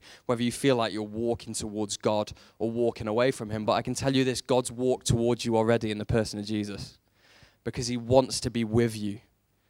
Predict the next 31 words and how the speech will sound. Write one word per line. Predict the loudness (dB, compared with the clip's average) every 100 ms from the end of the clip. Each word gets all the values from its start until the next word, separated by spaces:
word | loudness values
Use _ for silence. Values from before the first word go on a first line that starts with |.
| _ _
He | 0
wants | 4 4 4
to | 0
manifest | 2 2 2 0 2 2 0
himself | -2 -4 0 0 0 -4 _ -20 _
to | -6 -2
you. | -2 -2 -6 -10 -20 _ _ _ _ _ _ _ _
And | -2 0
that | 6
pillar | 6 6 6 2
of | 0
cloud | -4 0 4 6 6
and | 4 -4
fire | -4 0 2 4 2
and | 2 -2
the |
glory | -4 0 6 6 6 4
of | 2 0
the | -2
Lord | 2 8 8 8 4 -10 -6
is | 2
all | 8 8 8 4
encapsulated | 0 -4 -4 -2 -2 0 0 0 -2
into | -4 -6
his | -8 -8
presence | -6 -4 -4 -4 -8 -8 -10 _ _ _ _ -12
in | -6
spending | 0 0 0 0 0 0 -4
time | -4 -4 -2 -2
with | -4 -8
him. | -12 -14